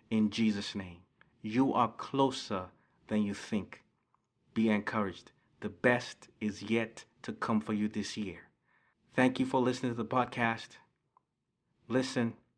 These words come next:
you might be listening to this for the first time. If you are, thanks for listening to the podcast. I want to encourage you to check our archives.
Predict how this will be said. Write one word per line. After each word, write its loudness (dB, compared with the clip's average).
you 2
might 8
be 4
listening 2
to -10
this 0
for 0
the 2
first 0
time. -2
If -2
you 2
are, 4
thanks 0
for 0
listening 0
to -6
the -2
podcast. -2
I -6
want 0
to -2
encourage 0
you 0
to -8
check 0
our 4
archives. 2